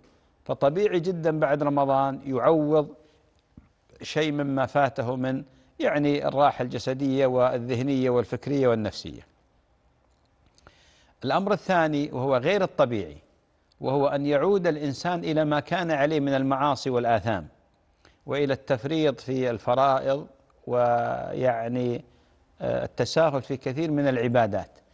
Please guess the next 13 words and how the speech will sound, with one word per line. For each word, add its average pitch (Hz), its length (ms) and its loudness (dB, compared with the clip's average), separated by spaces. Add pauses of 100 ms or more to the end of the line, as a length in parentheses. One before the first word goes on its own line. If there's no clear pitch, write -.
(200)
لا، 131 220 -4
هذا 143 140 0
أمر 147 200 -2
غير 147 160 0
طبيعي، 101 400 -8 (440)
وهذا 131 440 0 (280)
يظهر 131 480 0
والله 131 460 0
أعلم 143 340 2 (420)
أن 127 200 -2
صاحبه 131 560 -2
على 110 200 2
خطر. - 340 -4